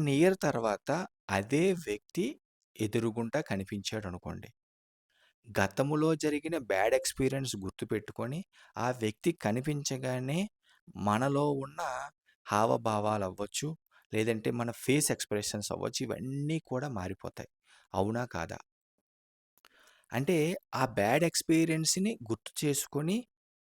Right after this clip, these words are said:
ఇప్పుడు ఉన్న మన బ్రెయిన్‌లో అవి బయటకు రావడం ద్వారా మన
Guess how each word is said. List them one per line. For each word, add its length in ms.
ఇప్పుడు 420
ఉన్న 240
మన 200
బ్రెయిన్‌లో 580
అవి 260
బయటకు 500
రావడం 440
ద్వారా 340
మన 140